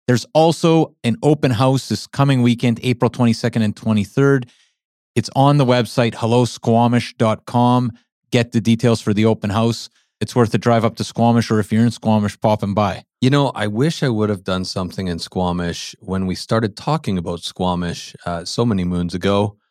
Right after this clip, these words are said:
Speaker 2: But man, is that a market, eh? It's, uh, it's, it's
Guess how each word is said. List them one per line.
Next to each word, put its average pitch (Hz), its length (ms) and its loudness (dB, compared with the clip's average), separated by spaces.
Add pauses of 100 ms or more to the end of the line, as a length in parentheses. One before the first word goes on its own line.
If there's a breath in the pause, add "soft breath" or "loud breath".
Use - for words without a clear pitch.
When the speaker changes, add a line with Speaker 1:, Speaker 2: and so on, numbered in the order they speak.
(220)
Speaker 2:
But 110 220 -2
man, 117 380 2
is 90 100 -4
that 104 160 0
a 98 40 0
market, 95 480 -4
eh? 113 320 -2
It's, 101 320 -6
uh, 95 440 0
it's, 104 360 -4
it's 110 340 -4